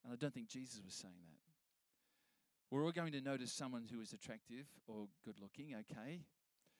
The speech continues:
When I first saw Michelle, I think it was the third time I saw Michelle, something clicked in my brain, uh, probably hormones. Um,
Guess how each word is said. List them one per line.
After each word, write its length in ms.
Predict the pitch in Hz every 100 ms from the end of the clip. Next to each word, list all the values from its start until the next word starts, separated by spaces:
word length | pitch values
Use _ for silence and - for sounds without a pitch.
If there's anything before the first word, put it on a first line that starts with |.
| _ _ _ _
When 120 | 120
I 140 | 120 143
first 480 | - - 123 - -
saw 140 | 120
Michelle, 420 | 110 - 131 120
I 40 | 139
think 200 | 156 127
it 60 |
was 140 | 117 113
the 80 |
third 340 | 104 139 151 156
time 240 | 127 107
I 60 | 101
saw 260 | - 113
Michelle, 520 | 107 - - 92 120 151 - - - -
something 460 | - 196 208 156
clicked 300 | - 127 -
in 100 | 110
my 140 | 104 104
brain, 460 | 101 92 123 208 151 _ _ _ _ -
uh, 140 | - -
probably 220 | - 175
hormones. 720 | 110 123 135 92 117 185 - - _ _ - - -
Um, 260 | 135 123